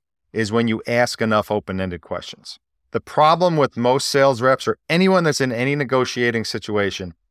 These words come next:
is as soon as they hear the problem or as soon as they hear something, they want to solve it right away and they start selling. So for example, Taylor, you said to me, "We meet to talk about my new widget."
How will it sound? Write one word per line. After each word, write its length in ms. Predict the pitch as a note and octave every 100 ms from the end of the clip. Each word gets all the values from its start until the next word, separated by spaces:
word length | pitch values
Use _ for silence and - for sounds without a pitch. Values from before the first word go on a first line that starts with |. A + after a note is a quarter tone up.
| _
is 200 | - A2+
as 120 | A2
soon 300 | - - D#3+
as 200 | F#3 C#3+
they 160 | C3 C#3+
hear 320 | - C#3+ C#3+
the 100 | B2+
problem 640 | - B2+ B2 B2+ C#3 C#3+ - _ _
or 120 | A2 G#2+
as 120 | G#2+
soon 240 | - E3
as 140 | E3+ C3+
they 120 | C3+
hear 300 | - - C3+
something, 540 | - C3 C3 - C#3+ C#3 _ _ _
they 120 | A#2+
want 220 | A#2+ B2 B2
to 40 |
solve 360 | - A#2+ A#2+ C3+
it 60 |
right 220 | C3 C#3+
away 260 | C#3+ D3 C#3+
and 80 | A#2
they 80 | G2+
start 280 | - F2
selling. 360 | - F#2 B1+ - _ _
So 140 | - B2
for 160 | C#3
example, 440 | C3 B2+ D3 C#3 B2
Taylor, 340 | - C#3 C#3
you 140 | C3+ C3
said 260 | - B2+
to 80 | -
me, 120 | B2
"We 200 | A2+ C#3
meet 240 | D#3 D3 C#3
to 100 | A#2+
talk 280 | - C3 A#2+
about 380 | A2 A#2 A2 A2
my 280 | A2 A2+
new 260 | A2+ A#2 A2+
widget." 380 | A2 G#2+ F#2+